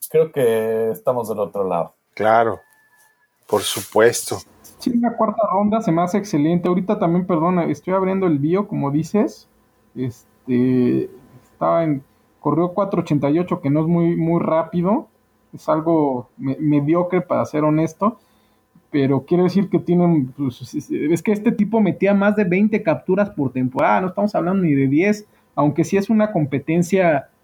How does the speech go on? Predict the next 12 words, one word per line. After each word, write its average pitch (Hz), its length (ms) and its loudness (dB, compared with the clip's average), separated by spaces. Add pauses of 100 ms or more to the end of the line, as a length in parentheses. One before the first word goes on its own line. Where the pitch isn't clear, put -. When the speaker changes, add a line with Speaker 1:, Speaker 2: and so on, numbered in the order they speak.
(100)
Speaker 3:
eh, 123 380 -2
baja, 175 580 0
pues, 135 180 -4
de-, 156 180 2
demostró 156 600 2
que 180 120 -2
la 135 160 0
competencia 175 460 -2
era 170 120 2
baja 160 280 0
para 135 240 0
él. 185 240 -4